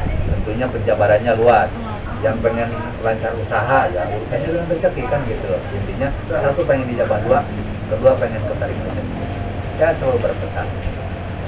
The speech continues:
yang pertama pengen dijabah doa. Ketika orang pengen dijabah doa, awas. Penghalangnya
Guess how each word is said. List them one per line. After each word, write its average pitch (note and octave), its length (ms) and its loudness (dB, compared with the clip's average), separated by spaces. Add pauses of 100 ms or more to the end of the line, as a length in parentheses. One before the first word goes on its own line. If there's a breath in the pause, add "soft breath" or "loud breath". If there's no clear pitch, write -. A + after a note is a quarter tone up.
(440)
yang A2+ 160 -2
pertama B2 400 0
pengen F#2 320 -4
dijabah - 240 -4
doa. F#2 280 -6 (720)
Ketika A2+ 240 -2
orang A#2 320 4
pengen A2+ 240 0 (120)
dijabah - 480 0
doa, - 240 -2 (240)
awas. - 280 -2 (1080)
Penghalangnya B2 680 4